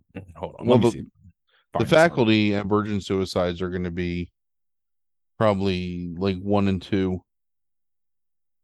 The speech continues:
Speaker 2: Uh, Black Hawk, oh, no. You know what? O is probably his number one role.
Speaker 1: That's, that, that's number eight on their list. <clears throat>
Speaker 2: Really? No, I would
Speaker 1: Mm-hmm.
Speaker 2: say that's number one, and I would put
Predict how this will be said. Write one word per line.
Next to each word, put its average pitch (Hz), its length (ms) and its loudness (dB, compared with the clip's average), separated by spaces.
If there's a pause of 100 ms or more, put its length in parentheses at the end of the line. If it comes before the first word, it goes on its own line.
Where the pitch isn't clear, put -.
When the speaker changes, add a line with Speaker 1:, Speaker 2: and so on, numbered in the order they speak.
(440)
Speaker 2:
Uh, 85 320 -6 (560)
Black 123 400 0
Hawk, 123 320 2 (100)
oh, 123 480 8
no. 123 340 2 (300)
You 196 160 -6
know 294 100 0
what? 175 240 2
O 143 240 2
is 110 140 -2
probably 87 500 -6
his 87 220 -8
number 87 240 -4
one 87 180 -4
role. 87 360 -4 (1400)
Speaker 1:
That's, 123 320 -4
that, 131 220 -4 (140)
that's 113 360 -6
number 104 220 0
eight 87 340 -4
on 80 140 -8
their 78 160 -8
list. 76 460 -14
<clears throat> - 60 -18
Speaker 2:
Really? 151 440 2
No, 101 160 0
I 127 160 6
would 127 140 4
Speaker 1:
Mm-hmm. 107 60 0
Speaker 2:
say 101 120 0
that's 98 280 -2
number 98 220 -4
one, 90 360 -6
and 87 100 -6
I 92 80 -2
would 92 200 -4
put 90 280 -4